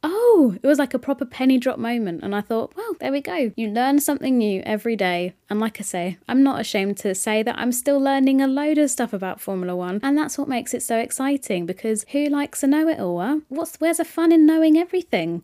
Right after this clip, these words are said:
when there's still so much to be discovered? So anyway, you can have a good nose round in the design lab. You then go on to this survival room, and then from the survival room,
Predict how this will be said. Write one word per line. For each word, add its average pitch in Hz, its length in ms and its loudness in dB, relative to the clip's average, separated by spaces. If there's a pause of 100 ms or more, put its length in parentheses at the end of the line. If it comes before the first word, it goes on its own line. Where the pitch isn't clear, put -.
(120)
when 247 160 -2
there's 262 180 -2
still 302 300 0
so 302 240 -2
much 294 240 0
to 294 120 -4
be 294 140 -2
discovered? 285 720 -4
So - 140 -2
anyway, 202 500 4
you 214 120 -4
can 220 180 -2
have 226 200 0
a 233 60 0
good 269 220 -2
nose 240 320 0
round 214 320 0
in 202 140 -4
the 190 80 -2
design 185 420 -2
lab. 185 300 -2 (340)
You 202 80 -4
then 254 220 2
go 214 240 2
on 190 160 -2
to 202 100 -6
this 180 300 -4
survival 202 720 -2
room, 185 300 -2 (240)
and 190 140 -2
then 185 100 0
from 208 200 -2
the 202 80 -2
survival 254 600 0
room, 208 220 0